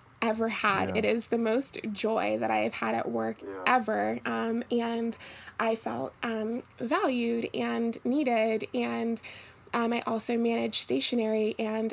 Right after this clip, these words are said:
Speaker 1: I got to be creative and make beautiful things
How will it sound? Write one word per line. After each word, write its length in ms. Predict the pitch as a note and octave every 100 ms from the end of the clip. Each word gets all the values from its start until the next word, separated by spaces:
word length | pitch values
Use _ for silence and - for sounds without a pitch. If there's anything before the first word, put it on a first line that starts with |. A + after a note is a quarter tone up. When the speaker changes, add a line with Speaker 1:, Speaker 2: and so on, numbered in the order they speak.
| -
Speaker 1:
I 100 | A3+
got 280 | - - -
to 400 | - A3+ A3+ A3
be 140 | A#3
creative 760 | - B3 A#3 A#3 D4+ A3+ A3 -
and 340 | A#3 A3+ A3
make 320 | A#3 A3+ A#3+ - -
beautiful 520 | G#3+ A3 B3+ B3 C4+ A#3+
things 500 | C4+ D4 A#3+ A#3